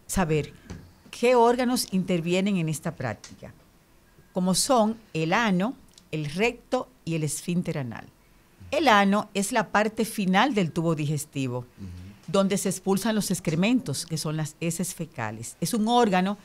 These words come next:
Speaker 1: que tiene diferentes capas de tejido en su parte interna y tiene una alta, grandes cantidades de terminaciones nerviosas, lo que lo hacen altamente sensible. Luego viene el recto, que está encima del ano,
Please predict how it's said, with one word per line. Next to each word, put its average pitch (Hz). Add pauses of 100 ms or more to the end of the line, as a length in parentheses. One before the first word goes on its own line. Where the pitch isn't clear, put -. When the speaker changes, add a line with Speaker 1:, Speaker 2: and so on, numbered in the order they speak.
(280)
Speaker 1:
que 190
tiene 185
diferentes 185
capas 208
de 151
tejido 165 (480)
en 170
su -
parte 160
interna 202 (360)
y 196
tiene 202
una 214
alta, 233 (160)
grandes 202
cantidades 202
de 214
terminaciones 175
nerviosas, 190
lo 170
que 175
lo 165
hacen 180
altamente 190 (300)
sensible. 143 (340)
Luego 175
viene 196
el 196
recto, 233
que 170
está 175
encima 190
del 208
ano, 220